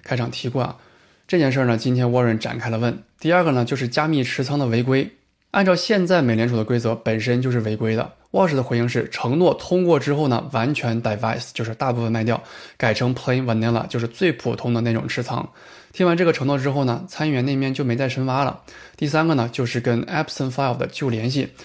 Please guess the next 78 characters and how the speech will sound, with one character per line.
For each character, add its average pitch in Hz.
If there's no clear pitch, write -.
细 214
节 127
没 110
有 117
展 113
开， 110
但 127
是 123
资 123
料 135
放 117
进 113
了 110
听 117
证 110
记 110
录。 113
这 180
三 185
个 165
钉 156
子 139
放 151
在 139
一 139
起 -
呢， 151
就 143
像 131
一 120
个 123
民 120
主 139
党 117
人 117
在 120
画 131
一 123
个 127
画 135
像 147
啊， -
就 143
是 131
华 143
尔 180
街 165
的 165
金 175
主、 131
亿 165
万 139
富 143
翁 143
的 139
顾 147
问， 151
Epstein 165
File 127
社 135
交 135
圈 139
的 120
边 143
缘 131
人， 117
这 247
样 156
一 117
个 113
人 110
要 123
管 113
美 107
国 110
的 107
利 110
率。 107